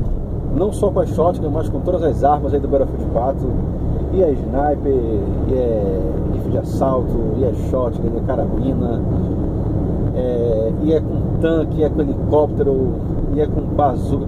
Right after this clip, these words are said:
é com R P G, é ponto futuro. O cara tá mitando geral.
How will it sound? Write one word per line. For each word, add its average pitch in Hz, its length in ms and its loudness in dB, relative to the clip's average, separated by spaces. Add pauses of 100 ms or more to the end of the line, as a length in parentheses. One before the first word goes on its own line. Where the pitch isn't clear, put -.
(120)
é 147 100 2
com 147 120 -2
R 139 140 0
P 135 200 2 (160)
G, 131 440 0 (400)
é 170 80 2
ponto 175 280 0
futuro. 147 920 0 (840)
O - 60 -4
cara 220 180 4
tá 220 120 0
mitando 202 400 0
geral. 139 480 2